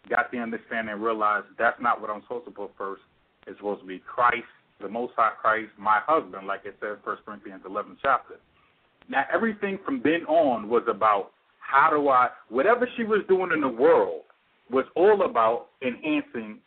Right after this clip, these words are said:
her relationship with the Most High Christ, with her husband, her household. Everything was about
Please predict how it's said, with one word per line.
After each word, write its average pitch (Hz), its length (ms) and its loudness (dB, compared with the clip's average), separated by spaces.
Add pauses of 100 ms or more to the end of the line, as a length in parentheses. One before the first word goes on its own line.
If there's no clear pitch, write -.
(100)
her 110 100 -2
relationship 123 640 -4
with 107 140 -12
the 101 60 -12
Most 151 280 -4
High 156 140 2
Christ, 135 380 0 (520)
with 117 160 0
her 123 100 2
husband, 117 500 -2
her 113 140 2
household. 101 440 -2 (540)
Everything 185 420 0
was 139 160 2
about 117 300 2